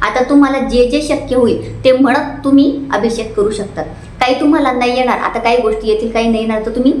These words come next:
मोबाईलवर लावून देऊ शकता आणि अभिषेक करू शकता. आणि श्री सूक्तम तर एकदम सोपं आहे, फक्त श्री सूक्तम म्हणून जरी अभिषेक केला तरी सुद्धा चालेल. अभिषेक झाल्यानंतर श्रीयंत्र छानपैकी पुसायचं आहे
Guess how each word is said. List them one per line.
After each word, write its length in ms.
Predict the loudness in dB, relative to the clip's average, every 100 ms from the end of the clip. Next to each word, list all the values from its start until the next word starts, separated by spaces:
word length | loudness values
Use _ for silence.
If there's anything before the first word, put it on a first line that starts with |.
| -6 -14 -18 -20 -18 -6
मोबाईलवर 420 | -2 0 0 0
लावून 260 | 0 0 0
देऊ 140 | -4
शकता 300 | -4 -8 -8
आणि 140 | -6 -4
अभिषेक 420 | -2 -2 -4 -4
करू 160 | -4
शकता. 320 | -4 -6 -10 -14 -14 -2
आणि 160 | -2
श्री 180 | 2 0
सूक्तम 340 | 0 -2 -4 -2
तर 80 | -2
एकदम 200 | 0 0
सोपं 300 | 0 0 -2
आहे, 100 | -2
फक्त 160 | -4 -4
श्री 120 | -2
सूक्तम 340 | -2 -4 -6 -6
म्हणून 200 | -4 -4
जरी 120 | -2
अभिषेक 380 | -2 -2 -4 -6
केला 140 | -6 -6 -10 -18 -14 0
तरी 140 | 0
सुद्धा 260 | 0 -2 -2
चालेल. 220 | -4 -4
अभिषेक 380 | -2 -2 0 -2
झाल्यानंतर 540 | -4 -4 -4 -4 -4 -6 -6 -16 -14 -8
श्रीयंत्र 380 | 0 0 0 -4 -4
छानपैकी 400 | -6 -4 -4 -6
पुसायचं 560 | -6 -6 -2 -2 0 -2
आहे 220 | -2